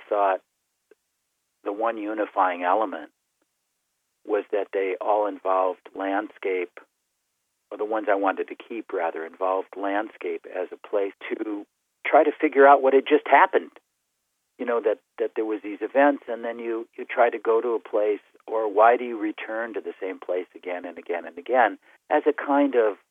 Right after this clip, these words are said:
introspective landscape. And so some of the sections didn't really fit into that,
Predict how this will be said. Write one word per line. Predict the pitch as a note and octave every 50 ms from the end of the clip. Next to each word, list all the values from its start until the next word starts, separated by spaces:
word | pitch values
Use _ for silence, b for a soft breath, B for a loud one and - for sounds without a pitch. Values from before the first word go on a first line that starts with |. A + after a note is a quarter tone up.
| _ _ -
introspective | C3 A#2+ - - A2+ - - - - G#2+ G2+ - - - - F2 - -
landscape. | D#2+ D#2+ D#2+ - - - - - - - _ _ _ _ _ _ -
And | A#2 A2+ - -
so | B2+ A#2+ A2+ A2+ A2 G2+ F#2+ - _ _ _ _ _ _ _ _ _ - - -
some | - C#3 C#3
of | C#3 B2+ - -
the | G#2+ G#2 - -
sections | B2+ A2+ A2 - - - G2+ G2 F#2+ - _ -
didn't | A#2 B2 A#2+ A#2+ A#2+ A#2+ _ _ -
really | F2 G2 G#2+ G#2+ G#2+ G#2 G2 F#2 - - - _ -
fit | A2 G#2 - - -
into | G2+ G2 G2 F#2+ - - -
that, | - D2+ B1 - -